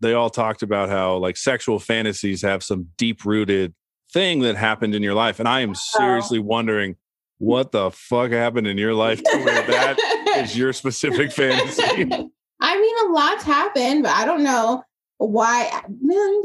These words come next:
Speaker 2: just give it a think. I don't know why that would be. I've never cheated on someone. I've never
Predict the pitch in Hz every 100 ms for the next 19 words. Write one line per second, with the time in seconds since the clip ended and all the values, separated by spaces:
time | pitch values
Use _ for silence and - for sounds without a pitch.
0 | 294 254 269 240 196 - - 190 110 -
1 | - 415 427 185 131 139 269 302 _ _
2 | _ _ - 196 226 262 294 277 226 233
3 | 202 226 214 202 208 190 - 240 240 262
4 | 339 392 - - - - 247 214 190 165
5 | 175 196 165 156 143 226 294 - _ _
6 | _ _ - 208 220 233 247 240 269 254
7 | 285 277 269 254 -